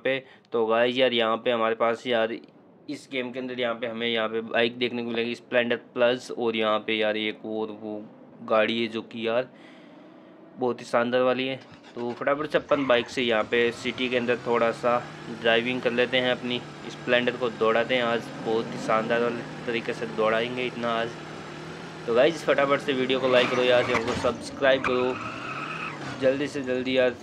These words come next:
subscribe करो, वीडियो को भी like करो। तो गाइस देख सकते हैं यार open world के अंदर यार game तो बहुत ही शानदार वाला है। तो गाइस यहाँ पे एक side में दूसरी city भी आ जाएगी, तो फटाफट से अपन दूसरी city के अंदर चलते हैं। तो यहाँ से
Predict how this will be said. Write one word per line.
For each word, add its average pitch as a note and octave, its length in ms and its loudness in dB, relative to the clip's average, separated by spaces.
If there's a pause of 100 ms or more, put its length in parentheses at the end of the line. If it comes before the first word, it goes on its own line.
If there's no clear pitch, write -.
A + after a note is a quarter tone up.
(420)
subscribe A#2+ 560 0
करो, A#2+ 280 0
वीडियो A#2 260 -2
को A#2 120 -2
भी A2+ 140 -6
like A2 280 2
करो। A2+ 220 2 (880)
तो A#2+ 100 -2
गाइस A#2+ 220 4
देख A#2 220 0
सकते B2+ 260 -6
हैं A#2+ 80 2
यार A2 140 4
open A2+ 340 -2
world A2+ 340 2
के A2+ 100 -4
अंदर G#2+ 260 -4
यार G#2+ 300 2
game G2+ 200 -4
तो G#2+ 120 -8
बहुत G#2 220 -4
ही - 120 -12
शानदार G2+ 460 -2
वाला G#2 200 0
है। A2 260 -4
तो A2 80 -2
गाइस A2 200 2
यहाँ A2 240 0
पे A2+ 160 -2 (160)
एक A2 140 -2
side G#2+ 320 0
में G#2+ 120 -6
दूसरी G#2+ 440 -6
city A2+ 340 -8
भी G#2+ 140 -4
आ G#2 100 4
जाएगी, G#2+ 240 -4
तो G#2+ 100 -8 (140)
फटाफट B2+ 260 2
से - 120 -2
अपन B2+ 320 -2
दूसरी A2+ 320 -6
city A2+ 300 -6
के A#2 140 -2
अंदर A2 240 -2 (120)
चलते G#2 300 -2
हैं। A2+ 140 -4 (560)
तो A#2+ 300 0
यहाँ A#2 360 2
से C3+ 200 0